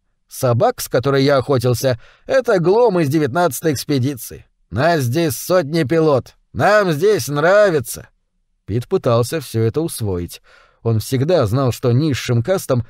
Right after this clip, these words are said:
недостает формового самосознания. Но это уж,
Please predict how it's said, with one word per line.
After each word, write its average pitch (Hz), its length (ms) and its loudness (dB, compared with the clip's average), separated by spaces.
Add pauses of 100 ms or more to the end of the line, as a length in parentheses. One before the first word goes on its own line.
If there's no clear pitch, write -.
(260)
недостает 143 640 0 (260)
формового 165 640 2
самосознания. 151 840 -2 (460)
Но 113 260 2
это 151 320 0
уж, - 400 -10